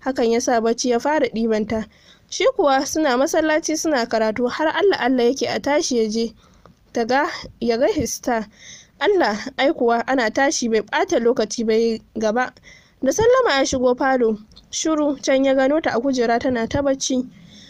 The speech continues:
Murmushi kawai ya yi, ya je ya ci abincin shi sannan ya ɗan yi kallo.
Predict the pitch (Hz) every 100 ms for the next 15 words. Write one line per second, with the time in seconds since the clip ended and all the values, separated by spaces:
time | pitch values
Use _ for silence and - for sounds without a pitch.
0 | - - 269 453 480 466 466 427 277 247
1 | 233 233 240 247 247 254 254 262 - 240
2 | 220 226 - 233 247 214 262 247 233 -
3 | 240 254 247 302 285 269